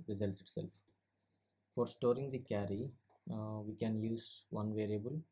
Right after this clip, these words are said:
and in the beginning let me put it zero. So the condition to check while,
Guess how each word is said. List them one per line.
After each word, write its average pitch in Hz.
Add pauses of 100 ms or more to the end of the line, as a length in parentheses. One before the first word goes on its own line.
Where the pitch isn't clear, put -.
and 113 (1400)
in 117
the 107
beginning 120
let 107
me 113
put 101
it 117 (360)
zero. 98 (1300)
So 110 (1040)
the 117
condition 123 (300)
to 117
check 104 (340)
while, 101